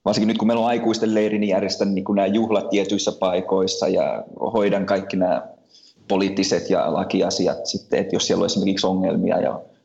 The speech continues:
mä tunnen poli-, poliisit siellä Sarautsissa ja mä tunnen niin baarinpitäjät, että se on just sellaista niinku, äm, P R oikeastaan, että varmistan, että meillä on hyvä niinku kuva siellä,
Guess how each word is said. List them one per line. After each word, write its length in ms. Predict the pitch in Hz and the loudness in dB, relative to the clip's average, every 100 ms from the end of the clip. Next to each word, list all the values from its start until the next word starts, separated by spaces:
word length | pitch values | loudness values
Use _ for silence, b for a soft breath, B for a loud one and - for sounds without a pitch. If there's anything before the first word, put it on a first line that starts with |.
| _ | _
mä 120 | 101 | -2
tunnen 320 | 101 110 107 107 | 2 2 2 2
poli-, 600 | 120 107 104 95 113 - | 0 2 0 0 -2 0
poliisit 480 | 113 107 98 104 80 | 0 2 0 -2 -2
siellä 420 | 98 90 90 - - - | 0 2 0 0 -2 -2
Sarautsissa 720 | - 90 90 - - 90 - | 0 2 0 0 -2 -4 0
ja 80 | 90 | 0
mä 100 | 90 | 0
tunnen 400 | - 92 92 90 | 0 0 2 2
niin 340 | 90 90 - _ _ 98 | 0 -2 -8 _ _ -2
baarinpitäjät, 680 | 101 92 90 78 87 - 71 | 0 0 0 -2 0 0 0
että 140 | - - | -4 -2
se 60 | |
on 100 | 95 | 0
just 200 | 98 98 104 - | 0 0 -2 0
sellaista 520 | 98 95 90 - 90 - - - _ _ _ _ - | 0 0 0 0 -2 -2 -14 -20 _ _ _ _ -2
niinku, 560 | 95 90 85 - - _ _ _ _ _ _ _ _ _ _ _ - | 0 2 -2 -4 -16 _ _ _ _ _ _ _ _ _ _ _ -2
äm, 560 | - 127 143 147 147 143 B B B - - _ - - - - - - | 0 2 0 0 0 0 B B B -16 -20 _ -10 -8 -8 -8 -6 -2
P 40 | 110 90 | 0 2
R 120 | 90 90 85 | 0 0 0
oikeastaan, 680 | 85 95 98 - 101 113 | 0 -2 -2 -2 -2 -2
että 220 | - 131 135 | -2 -2 0
varmistan, 500 | 131 131 - 123 123 | 0 0 -2 0 0
että 160 | 123 | 0
meillä 260 | 123 120 110 | 0 2 0
on 120 | 113 | 0
hyvä 160 | 113 98 | 0 0
niinku 200 | 95 - | 0 -2
kuva 300 | 113 98 95 | 0 0 -2
siellä, 320 | - - | -2 -2